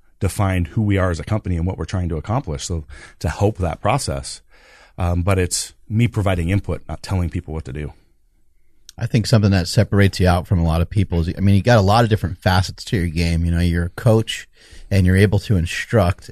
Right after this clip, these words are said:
Speaker 2: and then you're also making these badass products. Um, one thing that I've always liked about you is your ability to communicate. When you talk about, you know, rooting your feet into the ground, and when you talk about these certain things,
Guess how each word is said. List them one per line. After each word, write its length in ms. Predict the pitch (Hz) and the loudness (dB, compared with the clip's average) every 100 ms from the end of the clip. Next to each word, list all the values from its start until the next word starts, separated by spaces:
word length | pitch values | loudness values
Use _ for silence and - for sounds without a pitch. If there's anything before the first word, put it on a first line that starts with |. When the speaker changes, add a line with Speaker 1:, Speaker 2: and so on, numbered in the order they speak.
| - | -2
Speaker 2:
and 160 | 95 | 2
then 80 | 92 | 4
you're 120 | 92 | 4
also 280 | 95 104 - | 4 2 0
making 360 | 90 92 95 90 | 2 0 0 0
these 260 | 85 82 | 0 -2
badass 520 | - 90 90 87 82 - | -2 0 2 2 0 -4
products. 540 | - 92 90 87 - - - - - - - | -2 0 0 -2 -8 -20 -20 -20 -20 -20 -6
Um, 380 | 101 92 82 82 - _ _ - - - | 2 2 2 -2 -8 _ _ -12 -10 -8
one 260 | 98 120 147 | 0 4 6
thing 180 | 139 117 | 6 6
that 100 | 104 | 6
I've 200 | 104 98 | 6 6
always 280 | 98 92 90 | 4 4 4
liked 240 | 95 95 | 2 2
about 280 | 95 92 80 | 2 2 2
you 180 | 95 95 | 2 4
is 160 | 87 | 4
your 120 | 98 | 2
ability 400 | 87 104 104 92 80 | 2 4 4 4 2
to 20 | |
communicate. 680 | - 95 104 113 - 73 69 - - | -2 4 6 6 2 -6 -8 -12 -4
When 120 | 95 | 2
you 100 | 104 | 4
talk 340 | 113 113 101 104 | 4 2 0 0
about, 440 | 90 92 90 - - - - | 2 2 2 -2 -12 -16 -8
you 80 | 95 | -2
know, 180 | 92 87 | 2 2
rooting 420 | 85 110 113 104 | 4 4 6 4
your 120 | 98 | 2
feet 300 | 87 117 107 - | -2 0 0 0
into 200 | 98 95 | 0 0
the 80 | |
ground, 480 | 90 92 95 90 90 | 0 0 2 2 2
and 120 | 90 | 2
when 100 | 90 | 2
you 100 | 92 | 0
talk 280 | 95 - 90 | 0 0 0
about 220 | 92 90 | 0 -2
these 140 | - 92 | -2 -2
certain 240 | 104 80 | -2 -2
things, 260 | 87 101 | 0 0